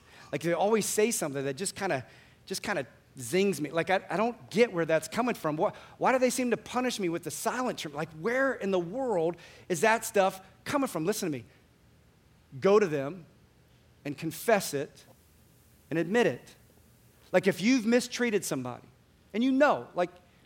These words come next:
like, you know, if you've done this, because of your envy, your jealousy, swallow your pride, admit it,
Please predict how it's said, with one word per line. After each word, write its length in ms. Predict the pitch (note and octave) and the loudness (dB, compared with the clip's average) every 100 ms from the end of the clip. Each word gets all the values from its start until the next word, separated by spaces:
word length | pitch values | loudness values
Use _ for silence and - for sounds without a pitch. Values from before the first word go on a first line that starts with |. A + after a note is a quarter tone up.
| - | -4
like, 180 | G3+ C#4 | -2 2
you 80 | |
know, 300 | C4 A3+ C3 - - _ _ _ _ _ _ _ _ _ _ | 6 6 4 -6 -20 _ _ _ _ _ _ _ _ _ _
if 100 | - | -8
you've 140 | F#3+ D3+ | -8 2
done 200 | F#3 D3+ | 2 2
this, 360 | B2 - - - _ - - - - - - _ _ _ _ _ _ _ _ - | -4 -14 -20 -20 _ -20 -20 -20 -20 -20 -20 _ _ _ _ _ _ _ _ -16
because 240 | - F3 | -2 -2
of 100 | D#3 | 0
your 140 | D#3 D#3 | -2 0
envy, 400 | E3+ G3 G#3+ F#3+ _ - _ _ _ _ _ _ - | 0 -2 -4 -10 _ -20 _ _ _ _ _ _ -10
your 100 | C3+ | -6
jealousy, 640 | D#3+ E3 F3+ - G#3 G#3+ - - - | 0 2 2 0 -2 -4 -12 -20 -16
swallow 520 | - - D3 C#3+ D#3 | -14 -8 -2 0 0
your 180 | F3 G#3 | 0 -2
pride, 420 | - C#3+ B2 C#3 - - - - _ - _ - _ - _ - _ _ _ _ - _ _ - | -2 -4 -4 -8 -14 -20 -20 -20 _ -20 _ -20 _ -20 _ -20 _ _ _ _ -20 _ _ -8
admit 500 | C3+ D3 E3 F#3+ E3 | -6 -4 0 2 2
it, 400 | C#3 - - | 0 -6 -16